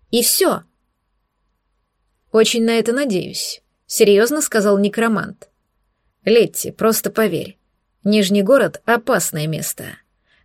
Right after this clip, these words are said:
Там не только поездки на пароме, танцы до утра и ставки, но и всякие головорезы. Не так давно объявилась банда каких-то девчонок.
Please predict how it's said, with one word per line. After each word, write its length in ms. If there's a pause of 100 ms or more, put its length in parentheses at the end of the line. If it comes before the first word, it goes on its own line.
Там 180
не 100
только 280
поездки 440
на 140
пароме, 540
танцы 300
до 120
утра 260
и 180
ставки, 680 (340)
но 80
и 80
всякие 340
головорезы. 760 (600)
Не 140
так 180
давно 260
объявилась 480
банда 320
каких-то 380
девчонок. 680